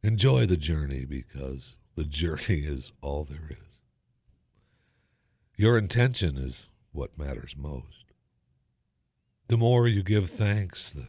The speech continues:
more good things flow to you. You are inherently worthwhile.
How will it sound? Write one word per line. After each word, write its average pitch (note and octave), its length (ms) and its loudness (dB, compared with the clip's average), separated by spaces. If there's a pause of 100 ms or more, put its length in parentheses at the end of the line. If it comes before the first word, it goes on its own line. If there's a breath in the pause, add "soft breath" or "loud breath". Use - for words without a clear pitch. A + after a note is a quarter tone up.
(380 soft breath)
more F2 340 4
good D#2 320 0
things D2+ 320 -4
flow D#2 300 -4
to D2+ 80 -6
you. D2+ 240 -6 (920)
You F#2 480 4 (460)
are C#2 180 -4
inherently D2 560 -6
worthwhile. C2+ 680 -8